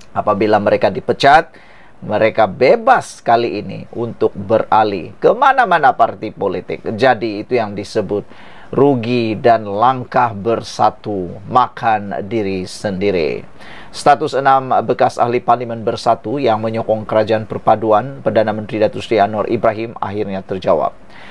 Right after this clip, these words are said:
Bersatu mengesahkan mereka terbabit sebagai wakil rakyat selepas mengesahkan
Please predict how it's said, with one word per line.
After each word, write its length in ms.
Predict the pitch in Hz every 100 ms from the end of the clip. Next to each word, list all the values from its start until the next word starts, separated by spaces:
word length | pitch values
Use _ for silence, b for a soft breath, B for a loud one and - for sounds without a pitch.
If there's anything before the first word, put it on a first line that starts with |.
| B B
Bersatu 480 | 120 139 170 160 196
mengesahkan 720 | 170 147 - 147 - 123 113
mereka 480 | 113 110 110 110 104
terbabit 800 | - 110 95 104 110 104 120 - - - - B B B -
sebagai 480 | - 117 117 113 107
wakil 320 | 113 117 131
rakyat 320 | 120 - 120
selepas 720 | - 120 117 120 98 - -
mengesahkan 800 | 117 127 123 - 127 - 107 76